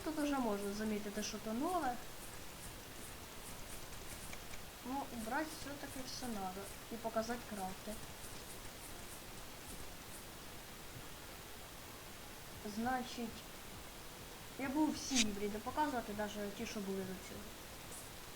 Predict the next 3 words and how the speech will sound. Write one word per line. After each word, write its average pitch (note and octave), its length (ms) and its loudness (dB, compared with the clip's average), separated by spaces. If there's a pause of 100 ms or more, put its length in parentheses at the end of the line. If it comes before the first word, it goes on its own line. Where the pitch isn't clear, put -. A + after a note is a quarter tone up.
(4000)
Значить, G3 300 0 (100)
перший. D#4+ 500 8 (1200)
Бо! A3+ 260 12